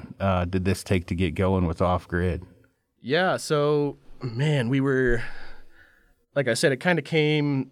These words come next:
Speaker 2: the idea kinda came when I was guiding. So I think I was having lunch with a client on a muzzleloader hunt. So say October was when the idea kinda really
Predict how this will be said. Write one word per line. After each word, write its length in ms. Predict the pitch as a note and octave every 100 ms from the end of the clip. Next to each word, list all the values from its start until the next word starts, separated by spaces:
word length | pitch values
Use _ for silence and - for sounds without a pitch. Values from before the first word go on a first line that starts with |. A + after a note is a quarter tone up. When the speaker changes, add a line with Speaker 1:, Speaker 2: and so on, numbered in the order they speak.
| -
Speaker 2:
the 140 | B2
idea 300 | B2 B2+ D#3+ C#3+
kinda 320 | C3 G#2+ F#2 -
came 260 | - C3+ A#2+
when 120 | A#2
I 100 | B2+
was 160 | G#2+
guiding. 420 | G2+ A#2 B2 A2 G#2+
So 180 | A#2+
I 60 | A#2
think 220 | C#3+ C#3
I 100 | A#2+
was 300 | A2+ G2+ G2+ - - - -
having 260 | C#3+ A#2 A2
lunch 240 | A#2+ B2
with 100 | G#2
a 40 |
client 320 | G2 A2+ A#2+ G2
on 60 |
a 20 | F#2+
muzzleloader 440 | G#2+ G#2+ F#2+ F2+
hunt. 260 | G#2 G2 -
So 480 | G#2 F#2 F2+ F2+
say 420 | F2+ - B2 A2+ A2
October 580 | G2+ - C#3+ C#3+ B2+ A2+
was 160 | A2 -
when 160 | A#2
the 80 | G#2
idea 460 | F#2 G2+ G#2 A#2+ G#2+
kinda 280 | - G#2+ F#2+
really 420 | G#2+ G#2 F#2+